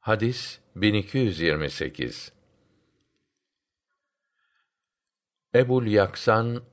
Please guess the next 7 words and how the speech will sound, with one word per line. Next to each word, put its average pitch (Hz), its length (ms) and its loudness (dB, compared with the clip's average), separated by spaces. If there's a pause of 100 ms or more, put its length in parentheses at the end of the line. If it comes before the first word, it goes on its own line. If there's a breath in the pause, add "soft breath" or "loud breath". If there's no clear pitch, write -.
(100)
Ammar 104 460 0
İbni 85 400 -4
Yasir, 80 680 -2 (600 soft breath)
Allah 87 360 0
onlardan 76 640 0
razı 76 360 0
olsun, 110 420 -4